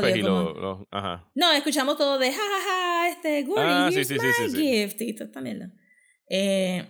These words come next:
Speaker 1: Entonces, de ahí brincamos a los title credits, que son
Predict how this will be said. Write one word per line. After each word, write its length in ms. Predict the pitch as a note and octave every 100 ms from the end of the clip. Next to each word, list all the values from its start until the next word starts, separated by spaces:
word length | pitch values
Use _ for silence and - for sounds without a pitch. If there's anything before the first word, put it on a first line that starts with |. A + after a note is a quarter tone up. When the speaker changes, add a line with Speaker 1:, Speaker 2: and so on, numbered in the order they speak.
| - _ _ - -
Speaker 1:
Entonces, 680 | G#3+ G#3+ A3+ C4 C4 C4 - A3
de 200 | F#3 G#3+
ahí 200 | G#3 G#3
brincamos 720 | A3 B3 B3 A#3+ B3 B3+ B3 -
a 100 | A3
los 180 | A3 A3
title 760 | A#3+ A#3+ A#3+ A#3+ A#3+ A#3 A3+ A3+
credits, 500 | D#4 E4 B3 A3 -
que 180 | G#3+ A3
son 640 | - G#3 A3 A3+ - -